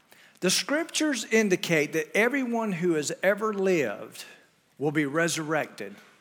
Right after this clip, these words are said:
and will live for eternity. My prayer for you here today is that,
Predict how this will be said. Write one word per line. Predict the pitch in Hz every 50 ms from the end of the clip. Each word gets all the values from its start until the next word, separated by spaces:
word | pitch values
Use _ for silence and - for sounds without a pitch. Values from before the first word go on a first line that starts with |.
| _ _ _ _ _ _ _ _ -
and | 143 147 143
will | 139 143 139
live | 139 160 175 165 135 120 110 107 107 - - - _ _ _ _ _ _ _
for | - 135 123
eternity. | 123 123 - - 143 135 120 113 104 - - - - - _ _ _ _ _ _ _ _ - - - _
My | - 202 262 277
prayer | 269 - 277 269 240
for | 226 - 196
you | 196 208 202 180
here | 175 196 190
today | 165 156 135 135 160 175 170 160 151
is | - - 143 156 156 139 120
that, | 147 156 143 135 -